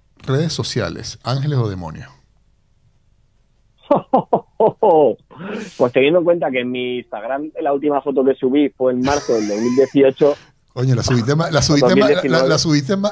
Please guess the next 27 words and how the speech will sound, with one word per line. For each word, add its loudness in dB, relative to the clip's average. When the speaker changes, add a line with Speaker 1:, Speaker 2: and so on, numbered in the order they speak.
Speaker 1:
la -4
subiste -6
con, -4
¿cómo -4
se -2
llama? -4
An-, -6
después -2
que -2
yo. -4
<laughs> -6
La -4
última, -2
no -4
sé, 0
Speaker 2:
<laughs> -2
Speaker 1:
yo -2
creo 0
que -2
es 2
el -2
dos 0
mil 0
quince -4
cuando, -2
eh, 0
nació, -2